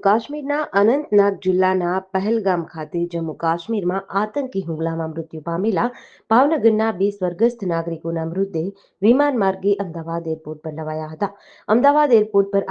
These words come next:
આરોગ્ય મંત્રી ઋષિકેશભાઈ પટેલ, ગૃહ રાજ્ય મંત્રી હર્ષ સંઘવી, પ્રોટોકોલ મંત્રી જગદીશભાઈ વિશ્વકર્મા, મંત્રી મુકેશ પટેલે શ્રદ્ધાંજલિ આપી હતી.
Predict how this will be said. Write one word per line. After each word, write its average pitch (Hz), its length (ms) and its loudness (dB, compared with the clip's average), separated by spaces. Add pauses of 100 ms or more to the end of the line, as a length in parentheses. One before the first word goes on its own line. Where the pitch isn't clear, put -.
આરોગ્ય 214 320 2
મંત્રી 180 280 -4
ઋષિકેશભાઈ 175 720 -6
પટેલ, 175 320 -4 (300)
ગૃહ 233 260 6
રાજ્ય 262 380 2
મંત્રી 180 320 0
હર્ષ 170 340 -6
સંઘવી, 175 380 -2 (300)
પ્રોટોકોલ 269 580 4
મંત્રી 185 340 -2
જગદીશભાઈ 170 600 -6
વિશ્વકર્મા, 170 580 -8 (340)
મંત્રી 226 380 4 (100)
મુકેશ 185 300 -4
પટેલે 180 340 -6
શ્રદ્ધાંજલિ 190 760 -4
આપી 196 240 -4
હતી. 208 200 -8